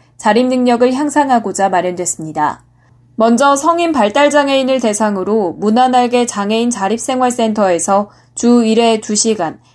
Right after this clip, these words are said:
발달장애인 요가 프로그램을 진행하며,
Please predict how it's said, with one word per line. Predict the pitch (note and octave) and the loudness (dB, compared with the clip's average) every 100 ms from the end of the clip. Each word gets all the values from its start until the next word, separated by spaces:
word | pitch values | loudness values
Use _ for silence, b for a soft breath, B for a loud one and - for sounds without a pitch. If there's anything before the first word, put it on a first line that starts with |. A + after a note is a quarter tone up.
| b | b
발달장애인 | G#3+ G#3+ B3 A#3+ A#3 A#3 B3+ A#3 | -2 2 2 2 2 2 0 0
요가 | G3+ A3 C4+ | 0 2 0
프로그램을 | B3+ C4 B3 A#3+ A3+ G#3+ | 0 -2 0 0 0 -2
진행하며, | G#3 F#3+ F3+ D#3 E3+ F3+ - | -4 -6 -6 -8 -4 -4 -6